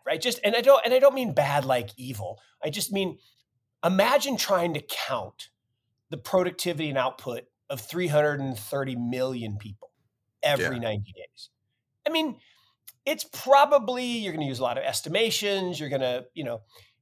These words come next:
Speaker 1: and getting it exactly right, never gonna happen. But Q three and Q four, a big chunk,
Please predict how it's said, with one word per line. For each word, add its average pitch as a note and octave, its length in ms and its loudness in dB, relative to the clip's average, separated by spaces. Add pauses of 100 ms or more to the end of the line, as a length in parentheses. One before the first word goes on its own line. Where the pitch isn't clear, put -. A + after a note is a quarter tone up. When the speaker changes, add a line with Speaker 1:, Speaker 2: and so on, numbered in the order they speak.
(160)
Speaker 1:
and F3 440 4 (520)
getting A#3 360 0
it F#3+ 240 -2 (100)
exactly D3+ 560 -2
right, C3+ 320 0
never A#2 240 -4
gonna G#2 140 -14
happen. - 180 -18 (640)
But F#3 440 6 (200)
Q C4+ 200 -6
three C4 200 -6
and A3 100 -8
Q F#3 160 -4
four, D#3 520 2 (380)
a E3 120 2
big G#3 680 0
chunk, - 420 -2